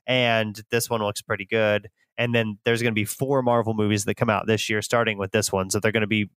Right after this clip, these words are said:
loaded in the back half of the year. So,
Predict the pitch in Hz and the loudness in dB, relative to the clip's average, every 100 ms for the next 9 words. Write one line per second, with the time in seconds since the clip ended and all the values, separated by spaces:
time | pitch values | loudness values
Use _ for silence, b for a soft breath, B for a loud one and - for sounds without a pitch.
0 | - 107 120 113 107 104 95 104 98 113 | -6 2 2 2 0 -2 0 0 0 -2
1 | 98 90 98 98 101 92 95 - - 110 | -2 -4 -4 0 2 2 -2 -4 0 2
2 | 101 | 2